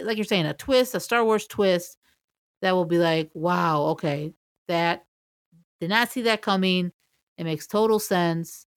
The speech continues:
and will lead to other, other either storytelling, other, you know, connections to, you know, maybe like we're saying, Boba Fett, the Book of Boba Fett. It's a lot of knowns, a lot of cool stuff though. So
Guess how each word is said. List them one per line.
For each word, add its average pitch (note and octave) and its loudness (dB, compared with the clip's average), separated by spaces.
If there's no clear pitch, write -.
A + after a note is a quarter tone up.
and E3 -2
will E3+ 2
lead G3 0
to F3+ 0
other, E3 0
other D#3+ 0
either D#3+ -2
storytelling, C4 0
other, D#3+ -2
you G3+ 0
know, E3 0
connections A#3 -2
to, G3+ 0
you G3 -2
know, E3 0
maybe F3+ -2
like E3+ -2
we're E3+ -4
saying, F3 -2
Boba E3 -2
Fett, E3+ -2
the E3+ -6
Book E3 -6
of E3+ -14
Boba E3 -4
Fett. E3 -8
It's - -12
a G#3 -6
lot A#3+ 4
of A3 2
knowns, F#3+ 2
a F#3+ 0
lot F3+ 0
of - -16
cool E3 -4
stuff D#3+ -8
though. E3 -12
So E3+ -2